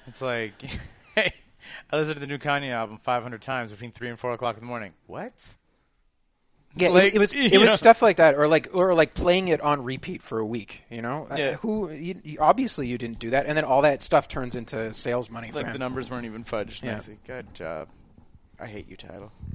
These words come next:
Speaker 1: <laughs> Like, what is that, twenty bucks a month, too? It's
Speaker 2: Something crazy
Speaker 1: it's
Speaker 2: like
Speaker 1: so
Speaker 2: that.
Speaker 1: stupid. It's so expensive. And again, they don't have enough stuff on it. Like, I, I didn't mind the model,
Speaker 2: Mm-hmm.
Speaker 1: right? Because, like, they,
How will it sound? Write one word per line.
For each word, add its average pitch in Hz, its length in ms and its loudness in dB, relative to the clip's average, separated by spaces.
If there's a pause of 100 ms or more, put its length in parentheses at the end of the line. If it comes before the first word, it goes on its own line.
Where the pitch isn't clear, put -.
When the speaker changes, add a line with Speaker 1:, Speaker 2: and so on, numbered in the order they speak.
(280)
Speaker 1:
<laughs> - 80 -12 (840)
Like, 151 100 -2
what 202 80 2
is 208 60 0
that, 143 120 -6
twenty 170 280 -8
bucks 175 240 -6
a 165 40 -8
month, 151 340 -10
too? 180 180 -8
It's 208 100 -10
Speaker 2:
Something 165 320 -8
crazy 135 380 -4
Speaker 1:
it's 110 100 -8
Speaker 2:
like 110 100 -10
Speaker 1:
so 180 200 -2
Speaker 2:
that. 120 80 -8
Speaker 1:
stupid. 123 560 -12
It's - 200 -14
so 170 280 -4
expensive. 123 560 -12 (1160)
And 208 140 0
again, 208 240 2
they 156 80 -2
don't 170 140 0
have 170 140 -2
enough 170 200 -4
stuff 185 240 -6
on 120 120 -4
it. 104 100 -8
Like, 143 140 -6 (220)
I, 151 100 0
I 156 40 0
didn't 196 480 -6
mind 165 880 -6 (180)
the 123 320 -6
model, 110 600 -8 (260)
Speaker 2:
Mm-hmm. 151 180 -12
Speaker 1:
right? 170 240 2
Because, 151 320 -4
like, 135 220 -2
they, 147 640 -2